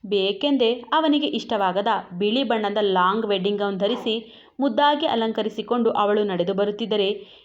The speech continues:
ಯಾವ ಪಾಶ್ಚಾತ್ಯ ರಾಜಕುಮಾರಿಗೂ ಕಮ್ಮಿ ಇಲ್ಲ. ಮೊದಲ ಬಾರಿಗೆ ರುಷ್ಗೂ ಬಿಳಿ ಬಣ್ಣದ ಮೇಲೆ ಪ್ರೀತಿ ಮೂಡುವಂತೆ ಮಾಡಿದ್ಲು ನಮ್ಮ ಹುಡುಗಿ.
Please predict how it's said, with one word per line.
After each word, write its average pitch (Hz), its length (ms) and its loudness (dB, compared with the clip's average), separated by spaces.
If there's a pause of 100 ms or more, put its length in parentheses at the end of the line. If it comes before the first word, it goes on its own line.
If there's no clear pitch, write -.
(100)
ಯಾವ 208 380 2
ಪಾಶ್ಚಾತ್ಯ 226 600 0
ರಾಜಕುಮಾರಿಗೂ 214 800 0
ಕಮ್ಮಿ 269 400 2
ಇಲ್ಲ. 202 120 2 (520)
ಮೊದಲ 202 300 0
ಬಾರಿಗೆ 226 720 0
ರುಷ್ಗೂ 254 460 -2
ಬಿಳಿ 330 320 0
ಬಣ್ಣದ 277 360 2
ಮೇಲೆ 214 280 0
ಪ್ರೀತಿ 214 380 -4
ಮೂಡುವಂತೆ 208 480 0
ಮಾಡಿದ್ಲು 202 600 0
ನಮ್ಮ 302 300 2
ಹುಡುಗಿ. 196 500 -4